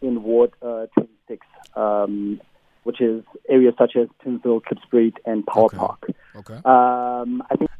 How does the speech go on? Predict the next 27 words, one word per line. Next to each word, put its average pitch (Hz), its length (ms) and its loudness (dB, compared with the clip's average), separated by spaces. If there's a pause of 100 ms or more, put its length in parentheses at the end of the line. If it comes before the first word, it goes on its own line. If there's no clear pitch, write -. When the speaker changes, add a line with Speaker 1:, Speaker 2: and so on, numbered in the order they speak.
(460)
Speaker 2:
And, 269 120 2
I - 20 2
mean, 269 140 -4
wh-, 240 200 -12
what 302 120 2
are - 20 -4
some - 160 0
of 240 60 0
the 208 80 6
other 269 160 4
establishments? 135 560 0
Before 147 240 -2
we 202 100 -2
get, 160 160 2
I 156 80 4
guess, 147 200 -2
to 147 60 -4
the 131 120 -6
story 143 280 0
of 127 120 -6
Chafbozi 135 680 -2
and, 117 320 -2
uh, 113 320 -2
you 110 140 -12
know, 120 140 -8
the 104 100 -14
towers, 139 680 -4